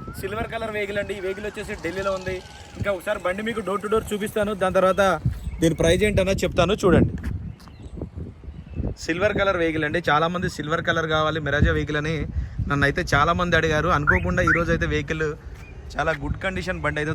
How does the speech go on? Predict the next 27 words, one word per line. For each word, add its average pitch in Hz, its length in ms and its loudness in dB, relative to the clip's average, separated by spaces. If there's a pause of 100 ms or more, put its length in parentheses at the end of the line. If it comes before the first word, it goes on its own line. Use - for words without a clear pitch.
దొరికింది, 143 380 -4
అందుకే 151 300 -2
మీకైతే 139 360 0 (260)
వీడియో 151 240 2
చేసి 147 180 0
చూపెడుతున్నాను. 131 480 -2 (3000)
ట్రావెల్స్ 165 420 2
పర్పస్ 170 380 0
ఎవరైనా 156 320 0
తీసుకోవాలనుకుంటే 151 720 -6 (140)
కళ్ళు 143 240 -2
మూసుకొని 165 340 -8
తీసుకోవచ్చండి 135 500 -6
వెహికల్ 123 300 -2
ఇది. 131 120 -2 (640)
ఎందుకనంటే 156 560 0
ఇది 151 140 -2
మైలేజ్ 147 340 0
పరంగా 147 460 -4
కానీ, 135 200 0 (1080)
బాడీ 143 300 2
పరంగా 151 300 0
కానీ, 139 160 0 (120)
మీటర్ 143 280 -2
పరంగా 135 300 -2
కానీ, 127 200 -2 (520)
మోడల్ 175 280 4